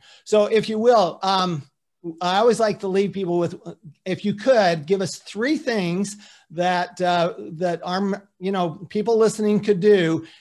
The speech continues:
in the next couple of weeks that would really help, um,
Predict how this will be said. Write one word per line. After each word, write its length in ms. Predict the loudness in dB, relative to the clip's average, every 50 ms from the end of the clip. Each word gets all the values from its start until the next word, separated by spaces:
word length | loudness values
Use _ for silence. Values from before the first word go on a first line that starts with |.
| _ _ _
in 160 | -2 -2 -2
the 100 | 0 -2
next 360 | -2 -4 -4 -6 -10 -10 -4
couple 260 | -2 -2 0 0 -2
of 80 | 2 4
weeks 340 | 6 4 4 4 -2 -4 -6
that 140 | -6 -4 -2
would 160 | -4 -4 -4
really 440 | -4 0 2 4 4 4 4 2 0
help, 420 | -2 0 0 0 0 0 -4 -10 -20 -20 _ _ _ _ _ _
um, 480 | -6 -4 -4 -2 -2 -2 -4 -6 -8